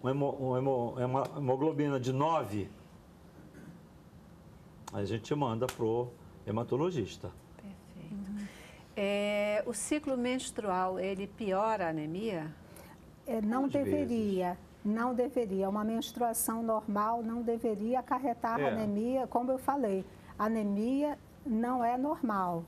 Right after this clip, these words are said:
Speaker 3: não é normal em nenhuma faixa etária, mas em algumas faixas etárias ela é mais frequente,
Speaker 2: Perfeito.
Speaker 3: que são nas crianças <clears throat> depois do aleitamento materno, depo-, entre seis meses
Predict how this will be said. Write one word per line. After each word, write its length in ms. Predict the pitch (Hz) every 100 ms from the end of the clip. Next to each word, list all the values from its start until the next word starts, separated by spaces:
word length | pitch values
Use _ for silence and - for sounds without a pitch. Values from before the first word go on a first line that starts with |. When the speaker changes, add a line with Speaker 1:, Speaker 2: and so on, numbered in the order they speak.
| -
Speaker 3:
não 340 | 190 202 247 247
é 120 | 233
normal 480 | 233 220 214 220 240
em 60 |
nenhuma 380 | 233 233 254 277
faixa 400 | - 247 254 -
etária, 460 | 262 190 175 170 175 - - -
mas 800 | 220 214 196 196 226 285 - - - - - - - 240
em 180 | 240
algumas 560 | 240 226 226 285 311 277
faixas 520 | - 214 214 226 208
etárias 680 | 262 - 233 233 247 269 - 247
ela 220 | 233 254
é 40 |
mais 480 | 233 214 226 269 - - -
frequente, 840 | 269 339 - 262 226 214 214 - 202 -
Speaker 2:
Perfeito. 340 | 208 - -
Speaker 3:
que 80 | 220
são 280 | 214 220 214
nas 220 | 208 208 -
crianças 680 | 220 208 208 196 202 202 - - - -
<clears throat> 420 | 240 - 294 233
depois 460 | 220 214 240 240 240
do 100 | 233
aleitamento 680 | 220 202 202 208 202 196 196
materno, 380 | 208 220 240
depo-, 260 | 247 254 - 262 240 247
entre 280 | 247 247
seis 440 | 226 - 240 240 -
meses 600 | 202 190 185 170 175